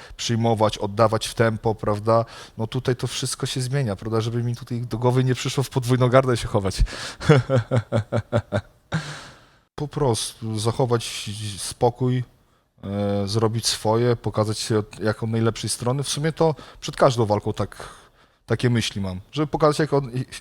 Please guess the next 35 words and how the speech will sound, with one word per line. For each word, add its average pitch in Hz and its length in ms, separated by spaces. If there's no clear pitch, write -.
pokazać 135 360
się - 120
jak 127 120
od 131 80
najlepszej 131 340
strony. 92 340
Na 107 200
pewno 101 800
siła, 120 500
szybkość, 107 460
doświadczenie, 107 840
opanowanie, 104 720
czyli 101 220
radzenie 104 300
sobie 101 220
ze 92 100
stresem, 117 420
z 98 60
adrenaliną, 107 640
ma 113 160
tu 147 140
duże 139 260
znaczenie, 107 480
ale 147 580
tu 147 220
pojawia 143 460
się 135 140
takie - 280
coś - 260
jak 131 120
po - 160
prostu - 320
szczęście - 420
też - 220
jeszcze. - 280